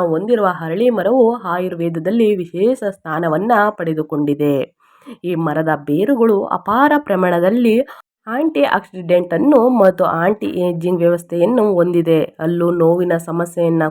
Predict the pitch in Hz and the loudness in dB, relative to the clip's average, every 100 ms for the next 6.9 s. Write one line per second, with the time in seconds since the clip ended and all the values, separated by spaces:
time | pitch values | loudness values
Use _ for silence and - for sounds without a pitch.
0 | - 214 277 220 214 170 175 185 170 165 | -4 0 2 4 2 0 0 -2 -6 -4
1 | 220 220 208 170 165 156 196 208 196 151 | 0 0 -2 0 0 0 0 -2 -4 -10
2 | 151 156 190 247 208 160 160 156 151 151 | -14 -10 -4 -2 0 0 0 -2 -2 -2
3 | - - - - 160 - 156 156 151 151 | -4 -16 -20 -16 -10 -8 -6 -4 -4 -6
4 | - 165 190 175 165 156 160 151 151 147 | -6 -4 -2 0 0 -4 -4 -6 -6 -12
5 | 175 170 190 165 160 214 185 175 170 165 | -16 -8 -8 -4 -6 -6 -6 -6 -2 -2
6 | 160 160 - 160 196 240 247 - | -2 -6 -8 -8 -2 -2 -2 -2